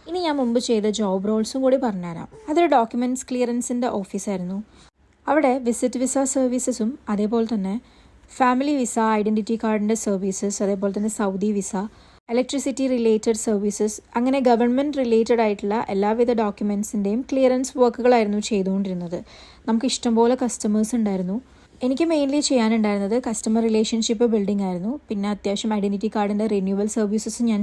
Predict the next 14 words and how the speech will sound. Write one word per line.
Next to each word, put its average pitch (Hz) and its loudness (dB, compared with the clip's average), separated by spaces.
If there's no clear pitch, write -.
ചെയ്യുമായിരുന്നു. 185 -2
Also 254 4
അവിടെയുള്ള 254 4
സ്റ്റാഫിൻ്റെ 226 0
സാലറി, 202 -2
അവരുടെ 262 4
അറ്റൻഡൻസ് 247 0
മാനേജ്മെന്റ്, 208 -2
അതേപോലെ 214 0
തന്നെ 202 -2
പുതിയതായിട്ട് 262 -4
ജോയിൻ 233 -2
ചെയ്ത 240 -4
സ്റ്റാഫിന് 208 -6